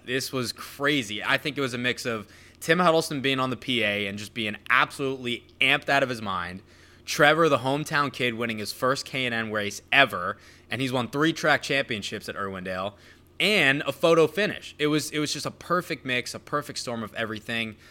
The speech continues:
Um, it was just incredible. So that was really cool. You said you haven't watched the full broadcast of the race, but you'll be able to on N B C S N on April eighth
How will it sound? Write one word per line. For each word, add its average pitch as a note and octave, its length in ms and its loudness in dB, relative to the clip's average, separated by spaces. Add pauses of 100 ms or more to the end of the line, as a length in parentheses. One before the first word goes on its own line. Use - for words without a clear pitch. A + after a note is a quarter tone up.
(220)
Um, F#2+ 480 -4
it A#2+ 80 0
was G#2+ 140 -2
just G#2+ 160 -8
incredible. E2+ 420 -8
So F2+ 320 -8 (300)
that C#3+ 100 4
was B2+ 140 4
really A#2 160 -2
cool. A2+ 180 -6
You B2+ 100 -2
said D3 380 2
you B2 160 -4
haven't C#3 240 4
watched C3 200 2
the B2 60 -6
full E3 220 0
broadcast C3+ 560 4
of A#2+ 60 -8
the A2+ 80 -2
race, A#2 180 0
but A2+ 140 -8
you'll B2 160 -2
be A2 180 0
able G3+ 220 6
to G#2 360 -4 (280)
on B2 140 0
N C#3+ 220 0
B C3+ 100 0
C C3+ 260 -2
S A#2+ 220 0
N C#3 220 -2
on A#2+ 220 -2 (100)
April D#3+ 540 2
eighth - 380 0